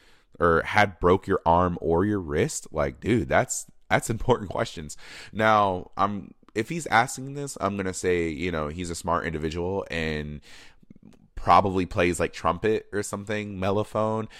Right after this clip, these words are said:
And if he does, then that is sustainable, I feel like. I still, I feel, I still feel like you can have a very successful audition if you're, you know, still in the cast, but, you know, if it, at least your right arm or something is freed up and it's probably your left arm that you broke,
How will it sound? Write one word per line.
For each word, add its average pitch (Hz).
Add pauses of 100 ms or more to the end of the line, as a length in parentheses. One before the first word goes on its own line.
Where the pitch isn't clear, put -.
(200)
And 123
if 120
he 113
does, 123
then 95
that 92
is 85
sustainable, 90
I 82
feel 82
like. 67
I 107
still, 143
I 113
feel, 156
I 123
still 175
feel 170
like 151
you 135
can 139
have 120
a 107
very 95
successful -
audition 82 (480)
if 85
you're, 85
you 90
know, 76 (100)
still 95
in 87
the 87
cast, 87
but, 78
you 95
know, 82
if 85
it, 87
at 85
least 107
your 95
right 85
arm 98
or 101
something 101 (320)
is 92
freed 104
up 95
and 87
it's 80
probably 80
your 76
left 80
arm 87
that 87
you 87
broke, 92